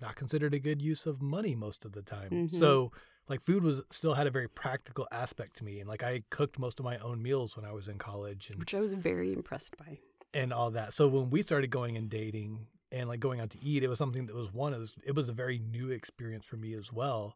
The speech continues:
Speaker 2: Hmm.
Speaker 1: of just going out to eat like that. And then, yeah, like, I feel like the two things we did is we went out to restaurants
Speaker 2: Mm-hmm.
Speaker 1: or we went to your <laughs> family's and ate food.
Speaker 2: <laughs>
Speaker 1: And tho-, that's how we dated very early on.
Speaker 2: <laughs>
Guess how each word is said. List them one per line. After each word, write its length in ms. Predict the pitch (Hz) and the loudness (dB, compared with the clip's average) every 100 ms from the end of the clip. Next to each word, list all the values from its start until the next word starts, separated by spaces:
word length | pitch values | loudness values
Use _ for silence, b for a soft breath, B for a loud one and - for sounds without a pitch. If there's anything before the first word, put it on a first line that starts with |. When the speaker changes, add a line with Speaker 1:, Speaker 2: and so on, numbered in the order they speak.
| - | -6
Speaker 2:
Hmm. 160 | 190 175 - | -4 -4 -4
Speaker 1:
of 100 | 127 | -10
just 180 | 113 104 | -8 -2
going 220 | 147 135 | 0 0
out 140 | 117 117 | -2 -6
to 80 | - | -6
eat 240 | 151 160 | -4 -4
like 220 | 120 110 | -8 -10
that. 300 | - 107 107 - | -8 -8 -8 -8
And 120 | 127 | -2
then, 440 | 127 123 117 110 110 _ | 0 0 0 -4 -6 _
yeah, 120 | - - - | -10 -10 -12
like, 120 | 135 117 _ - | -14 -14 _ -12
I 40 | |
feel 140 | 120 175 | 0 4
like 80 | 135 | 4
the 80 | |
two 160 | 104 165 | 4 2
things 180 | 143 127 | 2 0
we 80 | 123 | 2
did 160 | 127 135 | 4 4
is 80 | 117 | 0
we 120 | 123 | -4
went 140 | 123 | -4
out 100 | 120 120 | -4 -6
to 300 | 117 113 110 | -6 -6 -6
restaurants 540 | - 117 - 143 170 170 | -6 -6 -4 -4 -2 -2
Speaker 2:
Mm-hmm. 300 | 165 165 175 226 | 0 0 0 -2
Speaker 1:
or 100 | 143 | -2
we 100 | 131 | -2
went 180 | 123 135 | -2 -4
to 80 | - | -6
your 80 | 123 | -6
<laughs> 100 | - | -6
family's 340 | 120 170 151 127 | 0 4 4 4
and 140 | 120 | 0
ate 160 | 113 - | -2 -4
food. 380 | 131 117 104 190 | -4 -2 10 12
Speaker 2:
<laughs> 100 | 339 B B B B | 12 B B B B
Speaker 1:
And 140 | 170 135 | 4 6
tho-, 160 | 143 123 | 4 4
that's 240 | 113 139 | 4 4
how 140 | 151 147 | 4 2
we 140 | 139 | 2
dated 380 | 117 123 151 117 | 2 2 2 0
very 300 | 110 107 107 | -2 -4 -4
early 340 | 107 110 104 | -6 -4 -4
on. 340 | 110 104 101 113 - | -4 -4 -6 -8 -4
Speaker 2:
<laughs> 320 | 311 285 294 | -2 -4 -8